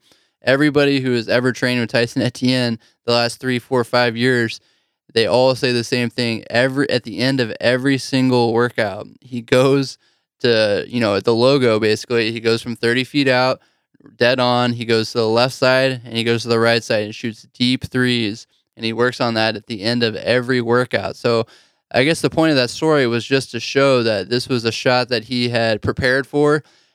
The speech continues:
And, um, and, you know, you go back and watch that clip and you see the dribbles that he was doing. You know, he was, uh, you know, uh, dribbling with his left hand through the legs, cross it back over with the right. I mean, it was a repetition dribble. Those are the same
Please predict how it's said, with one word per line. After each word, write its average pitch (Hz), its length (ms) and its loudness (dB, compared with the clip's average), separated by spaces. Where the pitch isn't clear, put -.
And, 117 440 -2
um, 104 360 -4
and, 113 420 -4
you 101 160 -10
know, 131 100 0
you 117 240 -4
go 127 180 0
back 127 280 0
and 123 100 -4
watch 120 220 0
that 117 180 0
clip 147 340 0
and 120 120 -6
you 113 60 -2
see 131 200 -2
the 113 220 -2
dribbles 123 540 0
that 113 120 0
he 120 120 -2
was 110 180 -2
doing. 127 320 0
You 120 80 0
know, 110 240 0
he 117 120 -6
was, 110 320 -4
uh, 101 180 -4
you 113 120 -10
know, 90 240 -4
uh, 95 180 -4
dribbling 131 380 0
with 120 100 -2
his 117 160 -4
left 123 220 0
hand 120 340 -2
through 127 180 -4
the 120 140 -2
legs, 117 560 -2
cross 117 300 2
it 120 80 -12
back 120 240 0
over 117 240 4
with 117 160 0
the 117 80 -4
right. 113 280 2
I 113 60 -2
mean, 120 140 -2
it 117 40 2
was 113 200 0
a 113 80 -2
repetition 131 720 0
dribble. 117 520 0
Those 120 180 2
are 123 80 2
the 113 100 0
same 131 640 -2